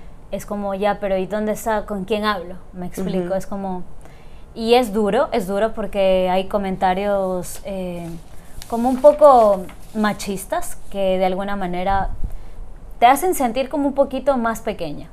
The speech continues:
Speaker 2: Ujú.
Speaker 1: Entonces, pero yo creo que es una informalidad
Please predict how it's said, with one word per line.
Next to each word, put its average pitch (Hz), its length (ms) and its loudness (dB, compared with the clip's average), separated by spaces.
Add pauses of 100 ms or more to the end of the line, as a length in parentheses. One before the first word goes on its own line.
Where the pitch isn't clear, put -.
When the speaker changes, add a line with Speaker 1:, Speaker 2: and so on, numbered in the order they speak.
Speaker 2:
Ujú. 165 340 -8
Speaker 1:
Entonces, 190 760 -4
pero 185 420 0 (320)
yo 226 140 0
creo 254 180 0
que 240 80 0
es 220 100 0
una 233 140 -4
informalidad 185 720 -2